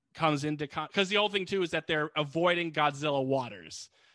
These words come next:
They're avoiding, like, all the waters that Godzilla is known to be around, but Godzilla has found them and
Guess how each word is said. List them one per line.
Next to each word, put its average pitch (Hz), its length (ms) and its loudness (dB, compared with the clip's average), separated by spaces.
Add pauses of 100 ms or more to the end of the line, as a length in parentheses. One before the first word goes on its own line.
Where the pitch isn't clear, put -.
They're 151 140 0
avoiding, 165 520 4
like, 147 280 2
all 151 160 4
the 147 80 0
waters 143 320 2
that 139 140 -4
Godzilla 135 420 -4
is 127 140 -8
known 131 380 -2
to 139 120 -6
be 123 460 -8 (440)
around, 131 600 2
but 139 180 -8
Godzilla 143 480 -2
has 135 220 -6
found 151 360 0
them 113 360 -8 (440)
and 127 460 -6